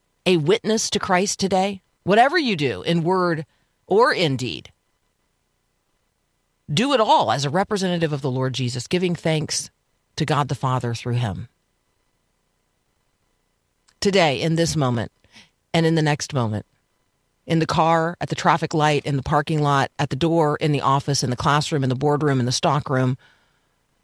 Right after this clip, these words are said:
as you pull into the rest stop or pull back into traffic,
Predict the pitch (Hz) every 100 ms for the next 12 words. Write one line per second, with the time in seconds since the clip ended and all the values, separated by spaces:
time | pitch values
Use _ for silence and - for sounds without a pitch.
0 | _ _ _ _ _ _ - 165 156 185
1 | 160 165 156 139 156 175 - 165 156 135
2 | 135 127 120 - 160 156 147 113 - 170
3 | 160 - 143 -